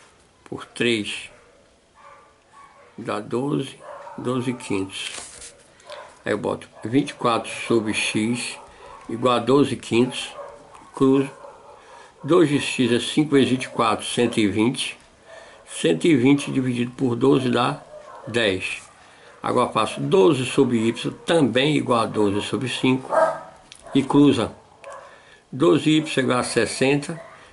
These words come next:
Sessenta dividido por doze, que dá cinco. Então, dez e cinco, dez mais cinco, quinze. Outro exemplo. Outro exemplo.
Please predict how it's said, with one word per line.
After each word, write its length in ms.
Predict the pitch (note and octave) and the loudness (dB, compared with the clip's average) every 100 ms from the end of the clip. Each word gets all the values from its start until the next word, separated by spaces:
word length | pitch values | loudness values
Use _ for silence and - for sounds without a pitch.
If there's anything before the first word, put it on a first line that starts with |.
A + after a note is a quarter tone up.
| _ | _
Sessenta 720 | - C#3 B2+ - D#3 D#3 D3+ | -4 -2 -2 0 2 2 2
dividido 400 | C#3 C3+ C3 C3+ | 2 2 2 -2
por 240 | - B2 | 0 0
doze, 480 | A#2 C3 C#3 B2+ D3+ - _ _ _ _ _ - | 4 6 6 4 -4 -8 _ _ _ _ _ -20
que 100 | - | -12
dá 300 | A#2+ A#2 B2 - _ _ _ - - - | -4 -4 -4 -8 _ _ _ -20 -14 -2
cinco. 360 | A#2+ G#2+ - - - - - - - - | 0 -2 -8 -20 -20 -20 -18 -16 -16 -10
Então, 220 | - A#2 | -4 -2
dez 300 | A2 C3+ B2 | 0 0 0
e 60 | A#2+ | -2
cinco, 520 | - C3+ C3+ - - | -2 -2 -2 -4 -6
dez 220 | A#2+ A#2+ | -2 0
mais 180 | B2+ A#2+ | 0 0
cinco, 300 | - C#3+ C#3+ - | 0 -2 -2 -2
quinze. 360 | C3 B2+ G#2 F#2+ - - - - - - - _ - _ - | 2 4 2 -8 -14 -18 -20 -20 -20 -20 -20 _ -20 _ 0
Outro 320 | D#3 D#3 C#3+ C3+ | 4 4 4 2
exemplo. 580 | A#2+ G2+ A#2+ G#2+ - - - - - - - - - _ _ - _ _ _ _ _ _ _ - - - _ - | 2 2 2 2 0 -18 -20 -20 -20 -20 -20 -20 -20 _ _ -20 _ _ _ _ _ _ _ -20 -20 -20 _ -14
Outro 360 | C3 A#2+ A#2+ - | -8 -8 -8 -10
exemplo. 600 | A#2+ A2 - A#2+ - | -10 -8 -6 -6 -8